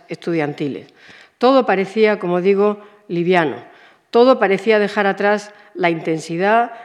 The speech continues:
la densidad del ambiente que se respiraba en los años que siguieron a la guerra. En medio de la euforia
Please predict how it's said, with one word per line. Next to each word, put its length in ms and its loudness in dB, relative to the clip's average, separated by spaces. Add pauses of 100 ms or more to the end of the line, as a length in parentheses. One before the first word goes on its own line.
la 180 0
densidad 500 -2
del 160 2
ambiente 400 0
que 80 -6
se 100 -12
respiraba 540 -4
en 80 -4
los 160 -6
años 260 2
que 140 -8
siguieron 400 -4
a 60 -4
la 120 -2
guerra. 280 -8 (800)
En 160 2
medio 280 4
de 120 2
la 100 2
euforia 680 0